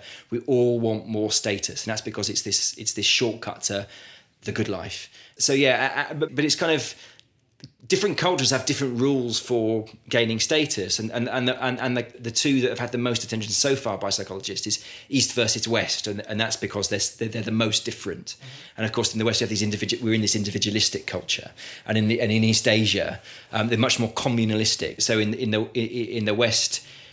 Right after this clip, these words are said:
Speaker 1: uh, we, we kind of fetishize the kind of individualistic hustler.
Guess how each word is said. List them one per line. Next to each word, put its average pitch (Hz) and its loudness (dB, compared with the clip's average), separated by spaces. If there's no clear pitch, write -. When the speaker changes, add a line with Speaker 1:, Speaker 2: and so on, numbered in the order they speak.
Speaker 1:
uh, 117 4
we, 131 0
we 117 0
kind 107 -2
of 101 -4
fetishize 110 0
the 107 -6
kind 98 -4
of - -6
individualistic 110 0
hustler. - -2